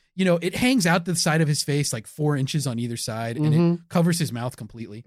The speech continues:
Speaker 2: Yeah.
Speaker 1: Uh, and he says, "I'm a gonna save you boys." And so he grabs plates that he was gonna serve the food on,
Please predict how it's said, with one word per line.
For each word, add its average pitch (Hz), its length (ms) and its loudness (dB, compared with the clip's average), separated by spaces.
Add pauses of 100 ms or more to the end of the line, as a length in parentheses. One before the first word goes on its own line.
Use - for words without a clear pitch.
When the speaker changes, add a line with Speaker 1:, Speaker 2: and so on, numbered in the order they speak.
Speaker 2:
Yeah. - 240 -10 (340)
Speaker 1:
Uh, 165 260 4
and 170 120 4
he 196 80 4
says, 175 160 2
"I'm 226 160 4
a 214 40 2
gonna 202 180 2
save 214 220 2
you 190 200 0
boys." 165 320 2 (240)
And 143 100 0
so 202 80 4
he 196 120 6
grabs 180 440 4 (560)
plates 226 380 2
that 143 100 -4
he 151 80 2
was 147 120 2
gonna 170 180 4
serve 196 300 0
the 143 80 -2
food 247 220 -2
on, 113 220 -2